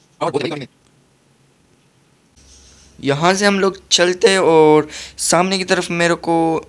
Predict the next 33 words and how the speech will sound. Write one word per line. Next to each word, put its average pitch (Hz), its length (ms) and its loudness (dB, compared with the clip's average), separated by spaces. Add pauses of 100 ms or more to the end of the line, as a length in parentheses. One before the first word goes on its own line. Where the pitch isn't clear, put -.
(240)
दिख 131 380 -4
नहीं 160 200 2
रहा, 185 120 6
लेकिन 165 300 -2
है 156 280 0
इस 151 240 -4
गली 139 320 2
में 147 180 0
ये, 151 300 0 (1200)
ये 156 280 4
रहा। 170 360 4
म-, 175 140 -2
अबे 156 360 0
यार 151 360 6
ड्रिफ्ट 147 400 -2
मारने 147 380 -2
के 151 80 -4
चक्कर 143 320 -4
में 147 120 -4
मैं 143 160 -2
कहाँ 139 360 -4
गया। 147 240 2 (480)
चलो 143 240 -4 (580)
ये 139 160 -6
तो 143 140 -6
हो 139 160 0
चुका 165 260 -2
है। 156 80 2
अब 151 200 -4
हम 151 220 -6
क्या 151 200 -4
करते 151 320 -6
हैं, 175 140 -4